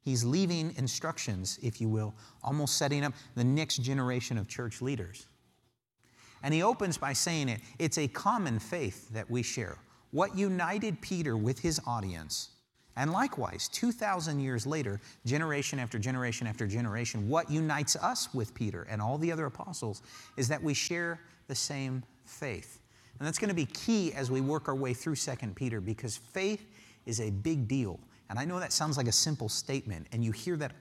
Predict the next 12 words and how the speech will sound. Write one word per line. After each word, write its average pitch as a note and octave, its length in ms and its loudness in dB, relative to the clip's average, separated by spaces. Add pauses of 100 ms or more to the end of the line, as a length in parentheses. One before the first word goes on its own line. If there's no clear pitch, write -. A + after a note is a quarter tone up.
often A2+ 420 -2
coming A2 300 -2
across F#2+ 340 -8
this - 180 -10
pulpit, - 420 -8 (360)
but C3+ 120 0
it's C#3+ 180 2 (100)
absolutely D3 720 0
core C#3 480 0
to G#2 220 -6
Christian C3+ 440 -4
identity G#2 600 0